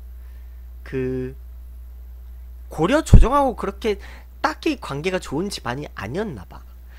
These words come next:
그래서 몽골과의 그 전쟁 때 이제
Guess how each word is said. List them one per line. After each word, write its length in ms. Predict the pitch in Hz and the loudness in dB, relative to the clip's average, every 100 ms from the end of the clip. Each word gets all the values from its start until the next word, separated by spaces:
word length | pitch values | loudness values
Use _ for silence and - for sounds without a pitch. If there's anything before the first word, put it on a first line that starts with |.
| - - | -16 -10
그래서 500 | 170 180 - 277 330 - - - | -2 -2 0 -2 -4 -10 -14 -4
몽골과의 1300 | 117 190 247 302 302 302 294 285 277 254 240 226 220 | 0 2 2 2 2 2 4 2 2 2 2 2 0
그 320 | 208 190 180 | 0 2 0
전쟁 400 | - 127 160 151 | -2 -6 -4 -6
때 260 | - 247 294 - - - - - - - - - - - 101 | -4 -4 -4 -12 -14 -16 -16 -16 -16 -16 -16 -16 -16 -14 -10
이제 340 | 95 92 | -6 -6